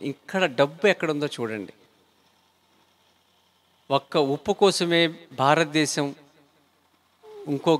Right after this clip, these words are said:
గ్రామం వైపు చూసింది కానీ ఉపాధి కోసం దేనికోసం కూడా ఒక గ్రామం ఇంకో గ్రామం వైపు కన్నెత్తి చూడలేదు ఈ భారతదేశం. అన్నీ ఆ గ్రామంలోనే పండినాయి.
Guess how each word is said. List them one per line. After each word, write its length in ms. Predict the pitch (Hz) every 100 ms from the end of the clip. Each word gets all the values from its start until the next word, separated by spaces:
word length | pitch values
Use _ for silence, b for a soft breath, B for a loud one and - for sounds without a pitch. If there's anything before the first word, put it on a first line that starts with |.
| 135
గ్రామం 400 | 131 139 160 147
వైపు 220 | 143 - 135
చూసింది 300 | 117 135 127
కానీ 300 | 123 123 208 233 B B B
ఉపాధి 420 | 131 120 160 160
కోసం 400 | 151 151 135 139 127 135 _ _ _ _ _ _ _ _ _ -
దేనికోసం 760 | 143 143 156 147 143 127 139
కూడా 380 | 120 123 143 190 143
ఒక 180 | 127
గ్రామం 520 | 143 123 120 143 165 139
ఇంకో 220 | 135 131 156 131
గ్రామం 420 | 135 135 180 208
వైపు 220 | 170 147 -
కన్నెత్తి 420 | 156 139 143 143
చూడలేదు 380 | - 127 120 117
ఈ 40 |
భారతదేశం. 600 | 113 117 104 113 107 - - _ _ _ _ _ _ _ _ - _ _ _ _ _ _ _ _ _ _ _ _ -
అన్నీ 440 | 120 156 175 180 170
ఆ 160 | 131
గ్రామంలోనే 720 | 127 127 123 127 127 123 120
పండినాయి. 440 | 131 113 117 123